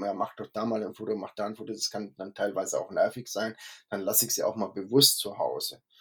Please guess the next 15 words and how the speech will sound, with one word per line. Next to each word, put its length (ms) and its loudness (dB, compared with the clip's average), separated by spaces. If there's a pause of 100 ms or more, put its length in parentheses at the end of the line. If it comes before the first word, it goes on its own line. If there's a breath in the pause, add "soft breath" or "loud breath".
(460 soft breath)
Und 200 -6 (720)
genau 340 8
trotzdem 840 6
habe 200 6
ich 80 -10
dann 380 -4
das, 280 0 (200)
die, 260 -8 (160)
das 180 -6
Auge 300 4
des 140 0
Fotografen, 720 4
dass 160 0
ich 120 -12
dann 420 -4